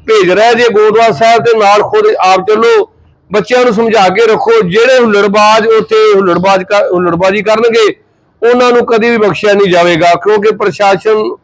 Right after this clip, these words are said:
ਵੱਲੋਂ ਉਹਨਾਂ ਦੇ ਉੱਤੇ ਤੁਰੰਤ ਕਾਰਵਾਈ ਵੀ ਕਰਾਈ ਜਾਵੇਗੀ ਤੇ ਬੀੜੀ, ਸਿਗਰਟ, ਤੰਬਾਕੂ ਦੀ, ਸ਼ਰਾਬ ਦੇ ਠੇਕੇ ਖੋਲ੍ਹਣ ਵਾਲੇ ਵੀ, ਉਹ ਧਿਆਨ ਨਾਲ ਸੁਣ ਲਓ। ਆਹ ਸਾਡੇ ਕੋਲ ਡਾਂਗ ਆ,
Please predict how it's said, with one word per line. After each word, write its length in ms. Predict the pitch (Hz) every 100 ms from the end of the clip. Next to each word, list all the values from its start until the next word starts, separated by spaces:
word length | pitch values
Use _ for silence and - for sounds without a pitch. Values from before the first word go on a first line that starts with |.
| -
ਵੱਲੋਂ 400 | 180 196 208 185 135 _ _ _ -
ਉਹਨਾਂ 280 | 233 254 240
ਦੇ 120 | 233
ਉੱਤੇ 240 | 202 220
ਤੁਰੰਤ 360 | 202 214 226 214
ਕਾਰਵਾਈ 440 | 214 196 208 233
ਵੀ 60 | 247
ਕਰਾਈ 240 | 233 233
ਜਾਵੇਗੀ 500 | 226 233 240 226 240 196 _ _ _ -
ਤੇ 100 | 233
ਬੀੜੀ, 420 | 190 247 269 262
ਸਿਗਰਟ, 180 | 254 240
ਤੰਬਾਕੂ 460 | 240 226 226 233
ਦੀ, 140 | 233 240
ਸ਼ਰਾਬ 400 | 214 208 220 240
ਦੇ 100 | 247
ਠੇਕੇ 360 | 220 214 226
ਖੋਲ੍ਹਣ 380 | 208 208 220 220
ਵਾਲੇ 300 | 185 180 190
ਵੀ, 200 | 180 160 107 _ _ _ _
ਉਹ 160 | 440 480 -
ਧਿਆਨ 260 | 240 208
ਨਾਲ 220 | 180 214
ਸੁਣ 240 | 202 208 214
ਲਓ। 500 | 247 262 247 - - _ _ _ _
ਆਹ 220 | 196 233 262
ਸਾਡੇ 320 | 233 220 226
ਕੋਲ 180 | 233 226
ਡਾਂਗ 340 | 196 175 214
ਆ, 220 | 233 233